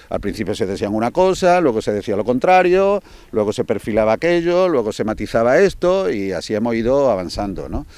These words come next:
Entonces es que el tema este ya está superado. No es un tema, eh, que ahora, mm, ya está superado. Ya, mm, para nosotros,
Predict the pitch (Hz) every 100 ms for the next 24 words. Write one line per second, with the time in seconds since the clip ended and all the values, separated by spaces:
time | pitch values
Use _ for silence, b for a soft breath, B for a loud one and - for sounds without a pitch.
0 | B B 98 90 104 - 101 107 107 107
1 | 110 131 110 98 113 135 113 123 180 -
2 | - - - 98 104 107 120 117 135 131
3 | 127 123 123 B B B - 120 117 95
4 | 117 113 117 120 117 117 113 110 107 120
5 | 117 117 113 80 - - 98 113 - 127
6 | 120 107 123 90 82 113 120 139 - -
7 | 120 123 113 - 113 101 101 - 127 147
8 | 165